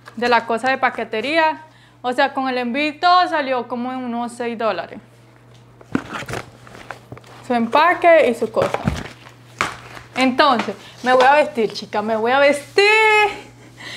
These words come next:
Me voy a vestir para ponerme súper linda, súper preciosa, porque tengo que salir a pagar algo. Entonces, únicamente hoy.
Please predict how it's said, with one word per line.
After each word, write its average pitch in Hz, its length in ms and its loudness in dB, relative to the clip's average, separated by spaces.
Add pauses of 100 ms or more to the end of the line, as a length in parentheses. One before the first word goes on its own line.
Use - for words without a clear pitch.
(200)
Me 285 80 6
voy 285 120 8
a 302 140 8
vestir 339 500 4
para 320 140 4
ponerme 262 340 2
súper 262 380 -2
linda, 302 680 0 (520)
súper 247 320 -2
preciosa, 294 640 4
porque 254 240 -2
tengo 233 300 -2
que 269 100 0
salir 233 220 -2
a 190 100 -4
pagar 202 300 0
algo. 220 420 0 (960)
Entonces, 269 460 0
únicamente 254 720 -2
hoy. 214 360 2